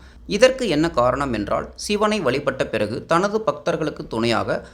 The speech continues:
தன்னுடன் இருக்கும் பூதகணங்களை துணையாக சென்று வர சொல்லுவாராம் சிவன். அப்படி நம்முடன் நமது இல்லத்திற்கு வரும் பூதகணங்கள்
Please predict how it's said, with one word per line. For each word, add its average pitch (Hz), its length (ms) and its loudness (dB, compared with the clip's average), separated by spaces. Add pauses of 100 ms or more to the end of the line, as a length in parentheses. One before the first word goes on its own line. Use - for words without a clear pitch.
(160)
தன்னுடன் 233 440 4
இருக்கும் 147 400 0
பூதகணங்களை 139 680 0
துணையாக 170 440 2
சென்று 123 340 -2
வர 110 160 2
சொல்லுவாராம் 113 600 2
சிவன். 110 400 -4 (280)
அப்படி 247 420 4
நம்முடன் 190 420 0
நமது 160 320 0
இல்லத்திற்கு 143 460 -6
வரும் 123 280 0
பூதகணங்கள் 135 580 0